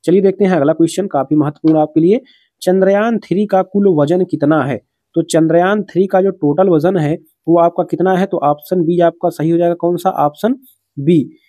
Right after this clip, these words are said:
यानी कि उनतालीस सौ किलोग्राम, यानी कि तीन हजार नौ सौ किलोग्राम। ठीक है,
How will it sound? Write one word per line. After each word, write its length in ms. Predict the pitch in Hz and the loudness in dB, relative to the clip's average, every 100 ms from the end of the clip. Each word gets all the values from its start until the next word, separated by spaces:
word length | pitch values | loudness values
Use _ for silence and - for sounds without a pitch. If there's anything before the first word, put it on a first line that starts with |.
| _ - | _ -2
यानी 320 | 151 170 214 | 0 2 -2
कि 220 | - 214 - | -2 -6 0
उनतालीस 680 | 160 160 151 151 165 196 - 170 | 0 0 2 2 2 -2 -6 -14
सौ 220 | - 190 | -4 -4
किलोग्राम, 520 | 170 131 123 113 110 | -2 -2 -2 -2 -2
यानी 260 | 120 135 185 | -2 0 -2
कि 240 | 185 185 247 _ _ _ | 0 -2 -4 _ _ _
तीन 220 | 165 190 | -4 0
हजार 300 | 160 151 170 | -2 0 2
नौ 300 | 180 156 175 170 | 2 2 0 0
सौ 180 | 185 180 | -2 -2
किलोग्राम। 540 | 139 135 123 110 107 | 0 0 0 -2 -6
ठीक 200 | - 202 | -6 0
है, 140 | 208 | 0